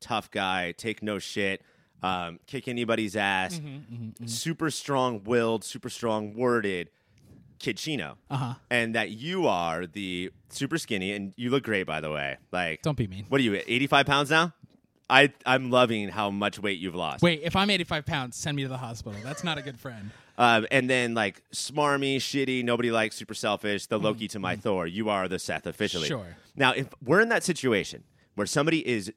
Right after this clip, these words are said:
Speaker 1: rich Terminatoring me,
Speaker 2: Mm-hmm.
Speaker 1: and I'm making all those faces, do you see that happening and call Oliver out?
Speaker 2: Yes.
Speaker 1: Or do you think you're more likely to do what Seth does, which
Speaker 2: No.
Speaker 1: is he has no idea Atwood is even in the room
Speaker 2: No idea.
Speaker 1: and buys directly in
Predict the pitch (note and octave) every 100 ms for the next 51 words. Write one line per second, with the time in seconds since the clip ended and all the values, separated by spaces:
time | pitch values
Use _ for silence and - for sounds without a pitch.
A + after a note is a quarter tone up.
0 | - F#2 D#3+ - - C#3+ C3 A2+ G#2 G2
1 | F#2+ F2 G2 D2+ - F#3+ E3 A2 G2 G2
2 | G2+ A2 - A#2 C#3 C3 C3+ A2+ G#2 F#2+
3 | - F#2+ - - - _ _ _ - -
4 | F#3+ A#3+ D#3+ G#3 D#3 G#2+ B2 - _ _
5 | - - - F#3 G3 G3+ E3+ - A2 C#3
6 | C#3 C#3+ C3+ A#2+ G2 G2+ A2 G#2 D3+ D#3
7 | C#3 C#3+ A#2+ G#2+ E3 A3+ _ - - -
8 | - D3+ C#3 D#3+ E3 D3 C3+ D#3+ F#3+ B2
9 | B2+ A2+ A#2 G#2 - - F#3 A3+ - F2+
10 | E2+ C3 D3 C3 - _ - A3+ G3 F3+
11 | G3+ G#3 G#3+ G3+ G3 F#3 F#3+ F#3+ E3+ F#3+
12 | F#3+ F#3+ E3+ C#3 E3+ G#3 F#3 F3+ E3+ C#3
13 | D#3+ C3+ F3 F#3 B2+ F3 C3 A2 B3 -
14 | A3 G3+ - G3 C#3+ A#2+